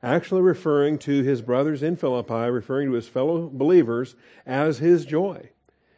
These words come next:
Remember, we are joy and crown kindred. That's their acronym there.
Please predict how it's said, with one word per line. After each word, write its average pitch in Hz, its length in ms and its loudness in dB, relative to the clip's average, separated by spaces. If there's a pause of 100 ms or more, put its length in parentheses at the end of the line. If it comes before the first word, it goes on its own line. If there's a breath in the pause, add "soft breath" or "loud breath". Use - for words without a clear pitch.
(160)
Remember, 139 200 2
we 147 200 6
are 165 160 6
joy 143 440 2
and 160 140 0
crown 160 420 0
kindred. 135 720 -2
That's 117 220 -10
their 139 300 0
acronym 127 560 -4
there. 110 320 -8